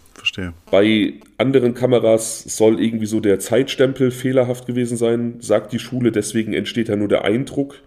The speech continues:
Speaker 2: dass da irgendwas verzerrt ist oder dass das Material verzerrt ist. Aber, ähm, die sagen also, dass das eigentlich alles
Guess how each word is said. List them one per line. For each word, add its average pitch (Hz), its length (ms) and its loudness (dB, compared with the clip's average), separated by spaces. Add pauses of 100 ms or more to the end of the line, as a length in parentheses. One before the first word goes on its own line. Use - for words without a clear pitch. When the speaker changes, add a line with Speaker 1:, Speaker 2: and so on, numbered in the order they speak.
(140)
Speaker 2:
dass 117 160 -6
da 117 80 0
irgendwas 117 560 -4
verzerrt 123 560 0
ist 107 100 -6
oder 110 80 -6
dass 98 100 -6
das 104 100 -12
Material 110 380 0
verzerrt 117 460 -4
ist. - 240 -10 (380)
Aber, 101 420 4
ähm, 98 320 -4
die 95 160 -20 (260)
sagen 98 300 0
also, 98 220 0
dass 95 140 -4
das - 200 -8
eigentlich 104 380 -4
alles - 460 -4